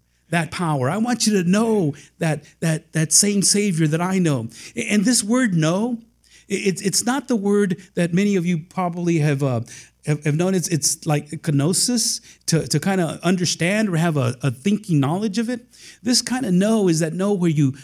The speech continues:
know somebody intimately, something that a husband and a wife both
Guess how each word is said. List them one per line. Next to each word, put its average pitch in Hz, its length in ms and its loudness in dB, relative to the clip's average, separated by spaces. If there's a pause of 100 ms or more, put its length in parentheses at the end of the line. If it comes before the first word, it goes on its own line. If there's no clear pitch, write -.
know 185 360 2
somebody 208 500 0
intimately, 139 800 0 (280)
something 226 420 0
that 185 160 0
a 139 80 -2
husband 220 460 -2
and 190 120 0
a 175 60 2
wife 165 440 -4
both 170 220 -2